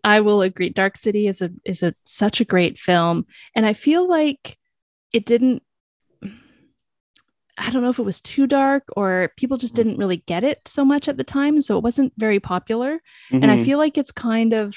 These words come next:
Speaker 1: you know, it's definitely sort of a cult hit. I think a
Speaker 2: Mm-hmm.
Speaker 1: lot of people,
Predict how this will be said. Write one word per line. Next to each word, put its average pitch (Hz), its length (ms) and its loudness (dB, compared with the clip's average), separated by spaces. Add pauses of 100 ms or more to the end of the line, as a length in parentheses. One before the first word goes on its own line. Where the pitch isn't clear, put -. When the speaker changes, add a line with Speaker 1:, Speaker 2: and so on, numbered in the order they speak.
(460)
Speaker 1:
you - 80 -2
know, 202 140 2
it's - 200 -2
definitely 233 400 2
sort 202 200 -2
of 175 60 -4
a 175 60 -4
cult - 560 -4 (380)
hit. 175 420 -2
I 196 100 -2
think 190 240 0 (100)
a 123 40 -4
Speaker 2:
Mm-hmm. 180 220 4
Speaker 1:
lot 190 220 6
of 190 160 0
people, 175 560 -2